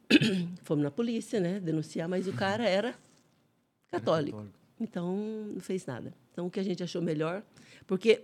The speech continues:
Speaker 1: <clears throat> os missiona-, os alunos que ta-, ficavam com a gente eram alunos, né? Então, como você vai, por exemplo, se mata alguém, se acontece alguma coisa com eles, a gente falou, "Olha, desculpa, a gente foi perseguido e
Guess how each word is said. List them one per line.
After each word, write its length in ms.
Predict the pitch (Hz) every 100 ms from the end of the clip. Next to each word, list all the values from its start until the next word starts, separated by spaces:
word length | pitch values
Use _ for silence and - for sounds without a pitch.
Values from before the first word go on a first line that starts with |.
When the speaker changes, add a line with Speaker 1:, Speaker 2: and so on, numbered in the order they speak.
| -
Speaker 1:
<clears throat> 260 | 285 214
os 140 | - 160
missiona-, 320 | 196 214 190 -
os 260 | 160 151 -
alunos 460 | 175 196 226 190
que 120 | -
ta-, 100 | 180 -
ficavam 320 | - 156 147
com 80 | 151
a 40 | 139
gente 380 | 196 175 - - - _ _ _ _ _ _ _ - - - -
eram 180 | 165 202
alunos, 400 | 214 196 180 143
né? 100 | 175
Então, 200 | 160 180
como 200 | 208 233
você 140 | 226
vai, 120 | 185 170
por 140 | 180
exemplo, 180 | 170 -
se 80 | 180
mata 320 | 165 170 -
alguém, 320 | 147 156 156
se 140 | 156
acontece 480 | 170 151 151 151 156 - - - _ _ _ _ _
alguma 260 | 151 175 190
coisa 240 | 196 170
com 120 | 190
eles, 140 | 175 175
a 40 |
gente 120 | 180
falou, 180 | 170 185
"Olha, 260 | 196 180 160 - -
desculpa, 400 | 202 - 214 202
a 40 |
gente 120 | 190
foi 140 | 185 180
perseguido 720 | 185 - 180 196 196 196 190 - -
e 640 | 175 175 165 156 151 143